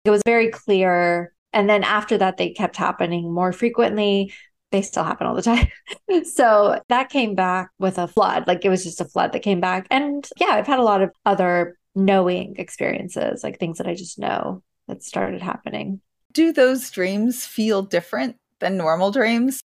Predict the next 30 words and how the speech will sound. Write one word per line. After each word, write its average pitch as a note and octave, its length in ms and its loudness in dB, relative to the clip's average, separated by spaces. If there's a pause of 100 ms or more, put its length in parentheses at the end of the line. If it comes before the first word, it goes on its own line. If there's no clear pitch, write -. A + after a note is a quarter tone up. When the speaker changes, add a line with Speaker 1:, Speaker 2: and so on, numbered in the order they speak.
(160)
Speaker 1:
No, D4 360 2
I C4+ 140 4
mean, C#4+ 240 -2 (240)
off A#3+ 220 2
and G#3+ 100 4
on, F#3+ 160 4
I F#3+ 80 0
keep - 320 -8
a F#3+ 120 2
dream F#3+ 340 2
journal G#3+ 520 0
because F#3+ 920 0 (260)
I G3 100 0
started G3+ 600 2 (120)
realizing G#3 560 4
that F#3+ 120 2
I F#3 80 0
couldn't G3 460 -2
tell B3 580 2 (160)
what A#3 180 2
was A#3+ 160 0
gonna A#3 220 -2
be. A#3 240 0
So A#3+ 120 0
I G3 140 6
just G3 120 -4
started F#3+ 200 2
writing F#3+ 260 2
everything F3 320 -4
down. - 500 -4